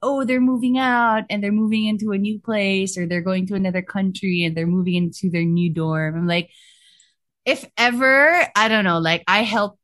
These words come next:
an-, like, a niece, um,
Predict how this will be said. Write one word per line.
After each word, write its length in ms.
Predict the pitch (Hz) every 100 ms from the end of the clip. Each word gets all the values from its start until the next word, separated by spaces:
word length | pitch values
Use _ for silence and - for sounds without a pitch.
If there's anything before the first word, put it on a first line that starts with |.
| - -
an-, 320 | 190 185 185 -
like, 300 | 214 196 190
a 60 | 190
niece, 920 | 180 185 202 226 - - - - - -
um, 560 | 170 165 160 160 160